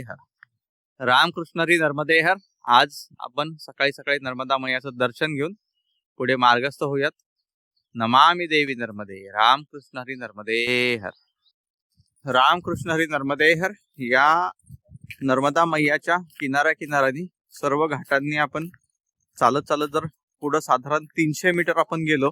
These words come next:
की आपल्याला अहिल्याबाई होळकरांचा वाडा आणि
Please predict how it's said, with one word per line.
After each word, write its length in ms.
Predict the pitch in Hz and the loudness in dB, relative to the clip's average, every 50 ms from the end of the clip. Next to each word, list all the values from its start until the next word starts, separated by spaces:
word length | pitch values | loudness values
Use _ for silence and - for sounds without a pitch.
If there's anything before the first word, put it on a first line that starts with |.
| - _ _ _ _ _ _ _ _ _ _ _ _ _ - | -2 _ _ _ _ _ _ _ _ _ _ _ _ _ -4
की 80 | 151 | -2
आपल्याला 380 | 143 143 143 147 151 151 156 170 185 170 - _ - | -2 -2 0 -2 0 2 2 2 0 -2 -8 _ -4
अहिल्याबाई 460 | 131 135 135 139 147 147 139 147 156 | -4 -2 0 0 2 2 2 2 0
होळकरांचा 600 | 143 143 135 135 - 139 131 135 127 123 143 147 170 175 _ _ _ _ - _ _ _ _ _ _ - | 0 -2 -4 -2 0 0 0 0 -2 -2 -2 -4 -4 -4 _ _ _ _ -20 _ _ _ _ _ _ 0
वाडा 340 | 113 113 117 120 131 151 160 156 - | 2 4 4 4 4 2 2 0 -2
आणि 220 | 135 127 131 160 | -6 -8 -8 -8